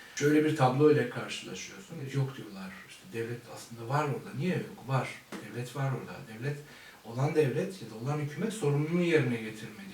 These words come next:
yani. O enkazın altındaki insanlar, e, günlerce, e, soğuktan donarak öldü. Müdahale edemedi, tercih etmedi ya da. Çünkü, e,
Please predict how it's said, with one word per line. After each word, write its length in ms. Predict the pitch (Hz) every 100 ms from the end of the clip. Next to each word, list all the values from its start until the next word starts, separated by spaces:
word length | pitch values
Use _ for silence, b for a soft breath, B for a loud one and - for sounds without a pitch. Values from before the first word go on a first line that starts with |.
| 95
yani. 280 | 92 98 117
O 60 |
enkazın 340 | 120 127 120 131
altındaki 540 | 120 - 127 120 139
insanlar, 600 | 123 - 123 127 139 143 B B B B B -
e, 40 | 120 110 110
günlerce, 680 | 123 127 127 120 127 151 147 B B B -
e, 100 | 113 101 98 - 92 -
soğuktan 460 | 120 123 135 147 143
donarak 480 | 127 107 107 -
öldü. 380 | 95 95 87 90 - - - - - -
Müdahale 380 | - 117 120 156
edemedi, 340 | 160 143 107 95
tercih 300 | 117 147 156
etmedi 440 | 151 143 120 110
ya 140 | 104
da. 260 | 95 - 90 - -
Çünkü, 460 | - 123 131 139 - B B B B
e, 60 | -